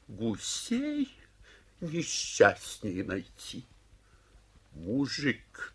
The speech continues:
так нами помыкает и нас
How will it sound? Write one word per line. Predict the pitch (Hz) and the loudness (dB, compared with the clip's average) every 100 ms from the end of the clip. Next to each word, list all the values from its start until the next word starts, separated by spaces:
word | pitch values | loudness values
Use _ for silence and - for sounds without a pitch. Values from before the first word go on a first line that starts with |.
| - | -4
так | 143 95 - - | -2 -2 -8 -8
нами | 151 113 113 - - 107 - | -2 4 2 2 -12 -16 0
помыкает | 95 104 107 - 277 294 269 214 - - - - - - - - | 0 0 -4 -2 2 2 2 -2 -10 -14 -14 -18 -18 -18 -14 -6
и | 120 | 2
нас | 147 226 | 6 6